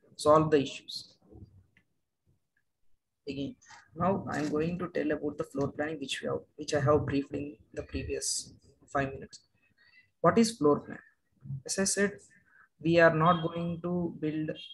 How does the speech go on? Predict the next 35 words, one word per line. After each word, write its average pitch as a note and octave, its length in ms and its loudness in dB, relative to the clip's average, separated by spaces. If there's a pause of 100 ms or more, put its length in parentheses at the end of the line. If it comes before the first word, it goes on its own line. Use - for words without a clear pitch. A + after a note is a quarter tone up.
(120)
the D3+ 100 -2
whole D#3 240 2
chip D#3+ 220 -4 (160)
at C#3 120 -6
a C#3 60 -6
time. C#3+ 200 -12 (360)
We D#3+ 80 0
are D3 80 0
going D#3+ 260 2
to F3+ 80 0
partition D3+ 600 2
those C#3+ 420 0
whole D#3 220 8 (200)
chip E3+ 220 0 (720)
into D#3 160 2
blocks. C3+ 480 0 (1040)
Those E3+ 220 4
blocks E3+ 540 2
are D3+ 280 2
positioned D#3+ 420 2
on D3 140 4
the C#3 80 4
die C#3 400 2 (580)
and D3 340 -2 (300)
they, D3 220 2
uh, C#3+ 240 -2
that D3 180 2
also, D#3 580 2 (160)
and D#3+ 340 4
macros D3 400 2
in D3+ 80 0
the D3 60 0
blocks. C3+ 380 -4
That D#3 180 -6
macros F3+ 520 2